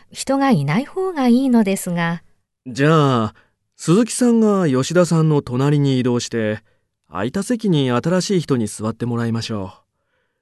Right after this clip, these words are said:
Speaker 2: う。移動が大変ですが、よろしくお願いします。
Speaker 1: わかりました。問題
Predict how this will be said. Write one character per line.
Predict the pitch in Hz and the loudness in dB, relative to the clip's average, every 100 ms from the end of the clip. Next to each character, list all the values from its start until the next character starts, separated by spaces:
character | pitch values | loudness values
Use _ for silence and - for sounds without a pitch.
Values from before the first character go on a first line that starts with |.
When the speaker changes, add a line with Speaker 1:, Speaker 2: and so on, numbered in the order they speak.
| _ _ | _ _
Speaker 2:
う。 | - | -14
移 | 98 | -4
動 | 110 | -2
が | 117 120 | 0 0
大 | 135 135 | 0 2
変 | 143 | 4
で | 143 | 4
す | 135 | 2
が、 | 127 117 - _ _ | 0 -2 -6 _ _
よ | - 143 | 2 4
ろ | |
し | 151 | 4
く | - | 4
お | 151 | 4
願 | 147 | 4
い | 143 | 4
し | 143 | 2
ま | 139 | 0
す。 | 120 - _ _ _ _ _ | -2 -8 _ _ _ _ _
Speaker 1:
わ | 220 | -4
か | 220 247 | 0 2
り | 247 | 2
ま | 262 | 0
し | 254 | 0
た。 | 220 208 - - - _ _ _ _ _ _ _ _ _ _ _ _ _ _ _ - 679 659 659 659 659 659 659 679 659 679 659 679 679 679 659 _ _ _ _ _ _ _ _ - | -2 -2 -4 -14 -20 _ _ _ _ _ _ _ _ _ _ _ _ _ _ _ -6 -4 -2 -4 -6 -8 -8 -10 -12 -14 -16 -16 -20 -20 -20 -20 _ _ _ _ _ _ _ _ 2
問 | 202 262 247 | 4 4 2
題 | 220 190 143 - | 0 0 -4 -8